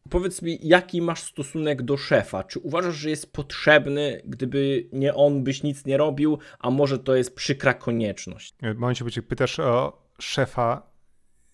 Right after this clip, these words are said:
Speaker 2: jako kogo?
Speaker 1: Nie, niekoniecznie two-, twojego, tylko po prostu jakiegoś, nie wiem,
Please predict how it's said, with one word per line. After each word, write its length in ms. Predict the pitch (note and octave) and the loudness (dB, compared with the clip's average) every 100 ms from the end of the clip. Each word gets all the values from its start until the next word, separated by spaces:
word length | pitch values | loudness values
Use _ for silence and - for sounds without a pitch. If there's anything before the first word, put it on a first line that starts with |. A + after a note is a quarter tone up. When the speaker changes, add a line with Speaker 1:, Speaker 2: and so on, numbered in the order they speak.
| _ - | _ -10
Speaker 2:
jako 380 | A2 A#2 - | -6 -4 -4
kogo? 220 | - C3+ A3+ | 2 2 4
Speaker 1:
Nie, 140 | - | 2
niekoniecznie 640 | A3+ A#3 B3 B3+ - F#3+ | 2 2 4 2 2 0
two-, 520 | - - - F3+ F#3 C#3+ | 0 -4 -2 4 4 2
twojego, 960 | - D#3+ D#3+ D3 C3+ B2+ G3 F#4 - - - | 0 6 10 12 10 12 12 10 4 -14 0
tylko 320 | E3 E3+ G3 | 2 4 4
po 140 | F#3+ | 6
prostu 580 | F#3 F#3 G3 F#3+ - F#3 | 4 6 6 6 4 6
jakiegoś, 580 | F3+ E3+ - E3+ E3 - | 8 6 0 0 0 2
nie 200 | D#3 C3+ | 4 6
wiem, 200 | A#2+ | 4